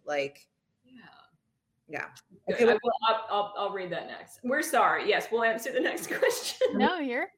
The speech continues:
Speaker 1: We're
Speaker 3: fine. Okay, next one. There are several moments in I Came All This Way to Meet You where you write about food with real enjoyment.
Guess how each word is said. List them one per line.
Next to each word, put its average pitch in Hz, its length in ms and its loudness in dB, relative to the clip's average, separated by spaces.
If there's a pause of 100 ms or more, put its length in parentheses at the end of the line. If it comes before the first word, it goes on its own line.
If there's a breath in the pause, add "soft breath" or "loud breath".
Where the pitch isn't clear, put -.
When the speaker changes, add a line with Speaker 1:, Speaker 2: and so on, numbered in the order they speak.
Speaker 1:
We're 202 140 2
Speaker 3:
fine. 202 480 -8 (260)
Okay, 233 420 0 (280)
next 247 340 -6
one. 202 420 -12
There 247 280 -2
are 240 180 -4 (100)
several 285 380 -2
moments 226 480 -6
in 208 220 -12
I 208 100 -10
Came 220 240 -12
All 214 80 -6
This 214 180 -10
Way 208 120 -10
to 208 60 -12
Meet 190 260 -16
You 196 100 -12
where 202 140 -6
you 208 180 -8
write 226 220 -6
about 214 320 -6 (120)
food 202 320 -8
with 196 220 -10
real 214 580 -8
enjoyment. 190 800 -16